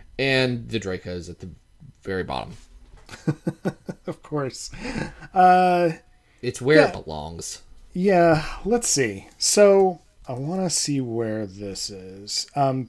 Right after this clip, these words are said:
Speaker 2: Kitty Pryde and Wolverine, I think, is,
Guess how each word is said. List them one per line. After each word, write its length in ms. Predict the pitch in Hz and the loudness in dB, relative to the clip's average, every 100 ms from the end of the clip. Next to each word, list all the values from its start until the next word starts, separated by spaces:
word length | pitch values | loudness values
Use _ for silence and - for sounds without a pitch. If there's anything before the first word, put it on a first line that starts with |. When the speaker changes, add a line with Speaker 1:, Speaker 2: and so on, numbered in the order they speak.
| - | 0
Speaker 2:
Kitty 200 | 233 220 | 2 2
Pryde 300 | - 156 147 | 6 6 6
and 80 | 135 | 2
Wolverine, 760 | 127 117 113 113 107 107 110 _ | 2 0 -2 -4 -4 -6 -10 _
I 100 | 131 | -8
think, 160 | 117 110 | -6 -8
is, 340 | 104 - - | -4 -4 -6